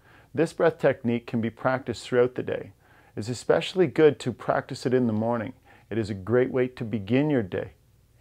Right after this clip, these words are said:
It's also great to practice it throughout the day if you ever just feel like you need to press the reset button or just press pause on life. It's also great to go to bed to at night, preparing your mind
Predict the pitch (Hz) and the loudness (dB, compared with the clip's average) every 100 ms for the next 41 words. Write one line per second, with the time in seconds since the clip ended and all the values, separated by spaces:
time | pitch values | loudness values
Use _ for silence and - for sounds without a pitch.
0 | - 127 117 - 135 120 117 - 135 131 | 2 4 4 4 2 4 4 2 -6 -2
1 | 117 110 123 113 123 - 131 135 123 117 | -2 -2 -4 -6 -4 0 0 0 2 4
2 | 117 113 113 107 120 123 139 131 - 123 | 6 2 -2 -2 -2 -4 -6 -8 -6 0
3 | 117 120 113 - 104 101 110 110 - - | 2 2 -2 -4 -6 -4 -4 -6 -10 -8
4 | 110 107 - 107 107 107 - - - 107 | -6 -6 -8 -4 -4 -4 -4 -4 -2 -4
5 | - 107 107 - - - 123 131 127 139 | -2 -4 -8 -14 -20 -2 2 2 0 -4
6 | - 131 135 - 113 107 104 104 101 - | 0 0 0 -4 0 0 0 -4 -4 -8
7 | - _ _ _ _ _ _ _ _ _ | -10 _ _ _ _ _ _ _ _ _
8 | - 104 98 120 101 123 123 120 120 113 | -4 -2 0 -2 2 0 0 -2 -2 0
9 | 117 120 - 113 107 92 117 113 - _ | 0 -2 -2 -4 -4 -4 -2 -2 -6 _
10 | - - _ - 104 123 123 131 143 123 | -20 -20 _ -12 -4 -2 0 0 2 2
11 | 120 117 120 147 | 2 2 -2 -6